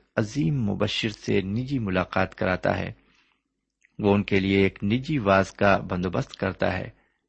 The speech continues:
خداوند تعالیٰ کا فضل دیکھیے کہ وہ ان دونوں کو ایک موقع دیتا ہے، ان کے لیے جنت الفردوس کے دروازے کھول دیتا ہے۔ لیکن کیا وہ راہ حق اور زندگی کی طرف مائل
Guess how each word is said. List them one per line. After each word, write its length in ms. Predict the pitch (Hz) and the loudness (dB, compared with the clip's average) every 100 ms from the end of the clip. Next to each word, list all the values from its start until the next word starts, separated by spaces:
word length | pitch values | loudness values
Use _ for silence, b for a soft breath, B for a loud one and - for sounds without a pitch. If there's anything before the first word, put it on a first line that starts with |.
| _ - | _ -2
خداوند 340 | 113 104 101 98 | 4 6 4 4
تعالیٰ 260 | 101 98 98 | 2 2 2
کا 140 | 98 | 0
فضل 420 | 95 98 98 98 | 0 -2 0 2
دیکھیے 420 | 101 101 117 131 160 | 2 2 4 2 2
کہ 200 | - 117 | 0 2
وہ 200 | 104 101 | 2 2
ان 200 | 98 95 | 0 2
دونوں 300 | 113 143 139 | 2 4 2
کو 120 | 123 | 4
ایک 180 | 104 - | 2 2
موقع 360 | 92 95 101 147 123 | 0 0 2 2 4
دیتا 320 | 104 104 95 | 2 4 2
ہے، 160 | 92 85 b b b b b | 2 -2 b b b b b
ان 140 | 135 160 | 0 2
کے 160 | 180 | 4
لیے 220 | 160 156 147 | 6 6 4
جنت 400 | 123 127 131 160 | 4 2 0 0
الفردوس 580 | 147 - 104 120 147 | 0 0 2 4 2
کے 180 | - 117 | 0 -2
دروازے 500 | 104 101 98 104 110 | 2 2 4 4 2
کھول 360 | - - 104 98 | -4 -6 -4 -2
دیتا 300 | 98 - 98 | -2 0 0
ہے۔ 180 | 98 - b b b b - | -2 -4 b b b b 2
لیکن 320 | 135 - 196 | 2 4 2
کیا 200 | - 151 | 4 4
وہ 200 | 147 156 | 4 4
راہ 400 | 117 123 139 131 | 4 4 4 2
حق 140 | 156 | 2
اور 140 | 120 123 | 2 2
زندگی 500 | 98 95 98 117 147 | 0 -4 -4 -4 -4
کی 160 | 127 | -6
طرف 380 | 113 110 120 113 - _ - | -2 2 2 0 -10 _ -10
مائل 400 | 95 90 92 | -4 -2 -2